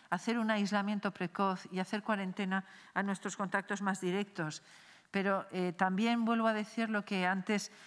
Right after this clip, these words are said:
ha dicho el portavoz y yo he dicho también, y es que, eh, cuando se pide a un municipio que hagamos el cribado es porque tiene unos datos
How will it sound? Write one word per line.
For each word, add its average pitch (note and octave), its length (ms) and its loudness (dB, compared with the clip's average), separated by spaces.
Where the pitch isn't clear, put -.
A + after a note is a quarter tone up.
ha F#3+ 100 4
dicho F#3+ 260 -2
el G3 60 0
portavoz F#3+ 640 0
y G3 60 -2
yo F#3+ 140 0
he F#3 100 2
dicho F#3 320 -4
también, G#3 480 0
y G3 140 0
es G#3 180 0
que, A3 320 0
eh, F3+ 280 0
cuando A#3 420 2
se G#3 220 -4
pide A3+ 400 0
a A3 40 2
un G#3+ 120 -2
municipio G3+ 720 0
que A3 300 2
hagamos G3+ 460 0
el F#3 60 -4
cribado F#3 540 0
es G#3+ 140 -4
porque G#3+ 280 0
tiene A#3+ 300 0
unos G#3 240 0
datos G3 400 0